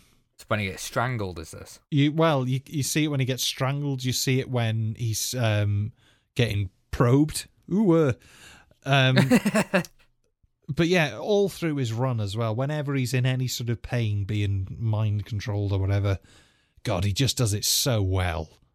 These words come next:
Speaker 2: So
Speaker 1: Maybe they
Speaker 2: convincing.
Speaker 1: put a little pin in their hands.
Speaker 2: Maybe.
Speaker 1: So every time they grab him,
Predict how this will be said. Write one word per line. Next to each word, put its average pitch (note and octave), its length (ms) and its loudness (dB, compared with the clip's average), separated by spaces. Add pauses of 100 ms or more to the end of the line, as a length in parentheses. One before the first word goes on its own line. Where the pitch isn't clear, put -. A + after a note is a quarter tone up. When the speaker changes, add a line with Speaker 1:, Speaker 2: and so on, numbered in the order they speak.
Speaker 2:
So D3+ 220 2
Speaker 1:
Maybe B2+ 120 2
they B2 140 6
Speaker 2:
convincing. A2 380 0
Speaker 1:
put F#2+ 80 2
a F#2 40 0
little A#2+ 320 -2
pin A#2+ 400 -4 (300)
in A2 100 -6
their G#2 120 -2
hands. A#2 640 -4
Speaker 2:
Maybe. C3+ 600 4
Speaker 1:
So A2+ 100 -4
every A2+ 160 -4
time A#2 180 -4
they A2 100 -4
grab A#2 400 0
him, E2+ 220 -6